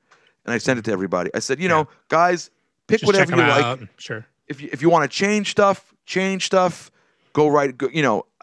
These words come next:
Speaker 1: the, here's, here's what I got."
Speaker 2: Hmm.
Speaker 1: And, you know, early on, it was like, "All right, you know, we'll check it out." And I wasn't expecting much. I, I wasn't expect-, I was expecting it to be kind of the way the live shows are, where, you know,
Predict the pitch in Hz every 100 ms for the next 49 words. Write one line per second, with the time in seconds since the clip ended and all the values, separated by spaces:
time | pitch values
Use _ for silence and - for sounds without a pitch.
0 | - 98 147 - 170 151 117 190 156 131
1 | 110 90 - - _ _ _ _ - 104
2 | 139 139 135 - _ _ _ _ _ _
3 | _ _ _ _ _ - 160 139 131 175
4 | 175 135 143 143 139 180 202 151 139 113
5 | 139 127 131 135 - 98 98 - - -
6 | 185 233 208 180 165 - 123 - 113 110
7 | 107 - _ _ _ 120 123 - 127 139
8 | 147 151 - 151 - 139 139 165 - 214
9 | 208 208 190 185 196 190 156 160 160 165
10 | 170 175 180 196 185 - 98 101 92 76
11 | 90 90 - 117 107